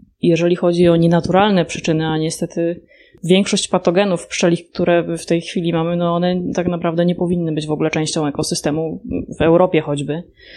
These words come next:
E, no to tutaj staramy się coś działać, bo tak być nie powinno i to może doprowadzić naprawdę do katastrofy ekologicznej, jak, bo,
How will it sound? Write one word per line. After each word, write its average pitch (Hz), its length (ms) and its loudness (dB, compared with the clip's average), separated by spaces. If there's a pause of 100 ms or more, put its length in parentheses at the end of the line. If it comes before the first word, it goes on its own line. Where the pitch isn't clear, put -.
(420)
E, 160 720 -6
no 170 80 0
to 180 100 2
tutaj 175 240 2
staramy 170 360 0
się 170 100 -4
coś 190 180 4
działać, 170 460 4
bo 160 160 2
tak 160 280 0
być 165 200 0
nie 165 100 2
powinno 160 500 2
i - 140 2
to 160 120 0
może 160 260 2
doprowadzić 160 560 0
naprawdę 165 340 0
do 160 100 0
katastrofy 165 500 -4
ekologicznej, 160 720 -2
jak, 156 300 -2
bo, 175 260 2